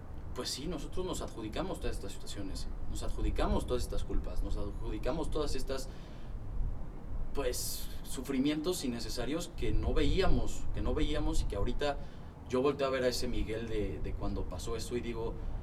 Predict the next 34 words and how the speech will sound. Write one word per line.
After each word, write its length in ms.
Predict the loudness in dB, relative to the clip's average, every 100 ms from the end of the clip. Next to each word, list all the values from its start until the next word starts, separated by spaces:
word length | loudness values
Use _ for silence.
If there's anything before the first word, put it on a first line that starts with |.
| -4 -4 -2
pues 120 | 0
no 60 | 0
estaba 240 | 2 2
en 80 | 2
mí, 200 | 2 0 -2 -6 -6 -4 -4
no 100 | -2
era 160 | -2 -2
cosa 240 | -4 -2
mía, 320 | -2 -2 -2 -2 -4 -4 -4 -4
era 120 | -2
algo 180 | -2 -2
que 140 | -2 -4
estaba 300 | -2 0 4
externo 360 | 4 4 0
a 60 | 0
mí 240 | -2 -2
y 100 | -2
que 160 | -4 -4
yo 200 | -2 -2
no 160 | -2 -2
debí 160 | -4
de 60 | -4
haber 120 | -4
dejado 200 | -6 -6
que 80 | -6
me 80 | -8
quitara 240 | -8 -6 -6
mi 120 | -6
paz, 280 | -6 -8 -10 -10 -10 -10 -6
pero 240 | -4 -2
como 460 | -2 -2 -2 -4 -6 -6 -8 -12 -12
son 180 | -10 -8
situaciones, 500 | -6 -6 -6 -8 -6
en 180 | -6 -6